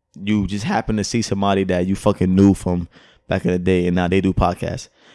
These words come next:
It's a coincidence that we both do podcasts, and I knew you since I was five. That's a coincidence. I don't think that, like, all right, I'm meant to meet that person in that aisle because we're gonna do something together in the future.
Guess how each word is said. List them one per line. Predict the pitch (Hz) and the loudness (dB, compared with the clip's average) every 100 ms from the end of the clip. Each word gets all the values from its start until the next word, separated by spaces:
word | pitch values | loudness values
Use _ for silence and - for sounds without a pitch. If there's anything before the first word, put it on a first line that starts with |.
| _ | _
It's | 135 139 | -2 0
a | |
coincidence | - 120 110 151 147 120 113 - - - - | 2 4 6 6 6 6 4 2 -8 -20 -4
that | 107 95 | 0 2
we | 120 | 2
both | 98 113 123 | 4 4 4
do | 135 | 2
podcasts, | - 110 101 - 95 98 - | 2 2 0 -2 -4 -4 -6
and | 95 | -2
I | |
knew | 98 110 | 0 2
you | 104 | 0
since | - | -2
I | 92 | -4
was | 95 - | -4 -4
five. | - - - - _ _ _ - | -4 -4 -6 -12 _ _ _ -4
That's | 107 107 | -2 -2
a | - | -4
coincidence. | 104 113 - 87 - - _ _ _ _ | -4 -2 -4 -8 -10 -16 _ _ _ _
I | 123 | 2
don't | 135 117 | 4 4
think | 139 135 107 | 4 2 4
that, | 120 113 - - _ _ _ _ _ _ _ _ _ - | 6 6 4 -4 _ _ _ _ _ _ _ _ _ 0
like, | 113 107 - | 2 2 4
all | 113 113 | 6 8
right, | 80 | 8
I'm | 110 110 113 | 6 6 8
meant | 131 123 | 6 4
to | - 117 107 98 - _ _ _ _ 113 | 2 2 2 0 -4 _ _ _ _ 2
meet | 123 139 - | 6 6 6
that | 107 117 | 2 2
person | 120 104 - | 2 2 0
in | 117 127 | 0 2
that | 135 - | 2 2
aisle | 110 107 101 101 | 2 4 4 4
because | 101 - 101 | 2 2 4
we're | 104 | 4
gonna | 107 101 95 | 4 2 2
do | 98 | 0
something | - 92 90 | 0 -4 -4
together | 87 85 85 | -4 -4 -4
in | 87 | -6
the | 87 | -6
future. | - - | -8 -10